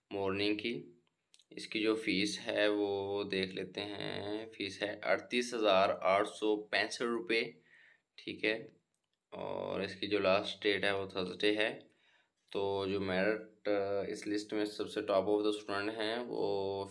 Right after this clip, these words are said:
फीमेल कोमल दिलदार हुसैन। इनके मैट्रिक के मार्क्स नौ सौ अड़तीस, जबकि इंटर के मार्क्स एक हज़ार बयालीस हैं।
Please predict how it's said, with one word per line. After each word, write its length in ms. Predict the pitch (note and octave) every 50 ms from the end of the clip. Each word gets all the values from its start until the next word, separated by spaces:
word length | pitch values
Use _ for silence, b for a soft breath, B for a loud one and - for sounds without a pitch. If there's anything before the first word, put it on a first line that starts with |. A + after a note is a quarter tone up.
| - -
फीमेल 560 | G#2 G#2 G#2 G#2 G#2 A2 A#2+ B2 A#2+ b b b b b b b _ _ _
कोमल 360 | - F#2+ F#2+ F#2+ G2 G#2 A2+ C3+
दिलदार 640 | D3+ D3+ - - - - G2 G2+ F#2+ G2 F#2 F#2 G#2
हुसैन। 580 | G#2 A2 A2 G#2 A2 G2+ F#2+ G2+ A#2 C3 - -
इनके 440 | - A#2 A2+ A2 A2 A2+ A2 G#2+ G#2
मैट्रिक 520 | G#2 G2+ G2 F#2 F#2 F#2 - - A2+ G#2+ -
के 80 | A#2+
मार्क्स 400 | A2 G#2+ G2+ F#2+ G2 G#2 G#2 -
नौ 140 | A#2 G#2+ G2+
सौ 180 | G2+ - A#2+ G#2
अड़तीस, 720 | F#2+ G2 F#2+ F#2+ F#2 - A#2+ B2 A#2+ - - - - _ -
जबकि 320 | - G2+ G2+ G#2 - A2
इंटर 280 | G#2+ G#2 G2+ F#2+ - A2
के 140 | G#2 - A2+
मार्क्स 440 | A2 G2 F#2 F#2 G2+ G#2 F#2 -
एक 280 | - - G2+ G#2 G#2 A2
हज़ार 300 | A#2+ A2 A2+ G#2 G2 F#2+
बयालीस 440 | F#2+ F#2 F#2 F2+ F2+ G2 G#2+ G#2+ -
हैं। 300 | A#2 B2 D3+ D#3+ B